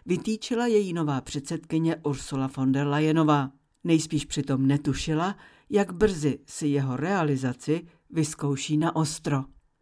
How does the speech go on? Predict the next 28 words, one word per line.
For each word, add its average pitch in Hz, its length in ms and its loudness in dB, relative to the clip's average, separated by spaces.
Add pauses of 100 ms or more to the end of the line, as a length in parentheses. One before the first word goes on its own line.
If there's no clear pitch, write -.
(140)
Napětí 254 440 4
mezi 226 240 4
Teheránem 165 680 0
a - 100 -2
Washingtonem 139 760 0 (260)
kvůli 147 540 4
americkému 143 760 0
atentátu 143 640 0
na 147 200 2 (220)
šíitského 143 760 -2
generála 139 540 0
Sulejmáního, 151 1000 2 (500)
které 165 320 -2
v 151 180 -4
uplynulých 175 640 -2
dnech 160 480 0
hrozivě 156 680 -2
eskalovalo, 135 760 -2 (560)
sice 233 300 0
začíná 214 540 2
opadávat, 135 680 -2
ale 131 180 2
může 139 300 2
to 135 120 -4
být 135 200 -2
klid 135 280 -2
před 156 240 -4
bouří. 135 520 0